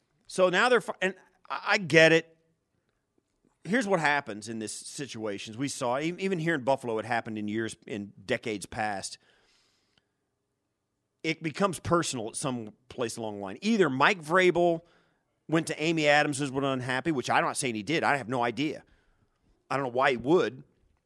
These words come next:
except for this season, the, the roster. I mean,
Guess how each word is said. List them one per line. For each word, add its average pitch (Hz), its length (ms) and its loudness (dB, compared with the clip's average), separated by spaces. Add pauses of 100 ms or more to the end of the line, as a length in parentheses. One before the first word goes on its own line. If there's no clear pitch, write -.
except 139 320 -4
for 127 80 -8
this 135 200 -2
season, 139 440 -2
the, 123 120 0
the 104 200 -6
roster. 143 600 -2
I 147 40 -10
mean, 127 260 -6